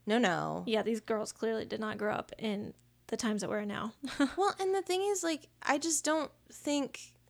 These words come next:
Speaker 1: there's really ever been a time, at least that I've been alive, where I've
Speaker 2: Mm-hmm.
Speaker 1: known people just be like,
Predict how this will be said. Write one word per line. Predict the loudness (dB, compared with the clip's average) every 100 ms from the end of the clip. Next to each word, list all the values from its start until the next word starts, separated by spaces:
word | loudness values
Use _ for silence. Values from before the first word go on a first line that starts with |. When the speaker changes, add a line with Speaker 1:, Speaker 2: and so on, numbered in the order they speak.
| -20 _
Speaker 1:
there's | 6 8 6 2
really | 2 4 4
ever | 6 6 4
been | 4 2
a | 0
time, | -2 -2
at | 2 4
least | 4
that | 6 8
I've | 8 8
been | 2
alive, | 2 2 2
where | 6
I've | 6 8
Speaker 2:
Mm-hmm. |
Speaker 1:
known | 6 6 4 0 -4 -18 -20 -20 _
people | 6 6
just | 4 4
be | 4
like, | 4